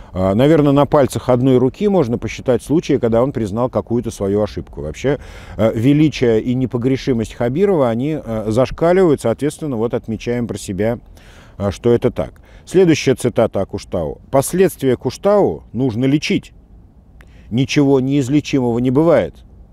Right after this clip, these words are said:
Конец цитаты. Ну, тут я, э, смелю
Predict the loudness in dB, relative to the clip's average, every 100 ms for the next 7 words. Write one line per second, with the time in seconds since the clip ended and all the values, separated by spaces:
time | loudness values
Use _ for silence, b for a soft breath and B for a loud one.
0 | -14 -6 -4 -4 -4 -6 -4 -6 -8 -16
1 | B B -2 -2 0 -2 -2 -4 0 2
2 | 2 0 -2 -4 -4 -4 -2 -2 -2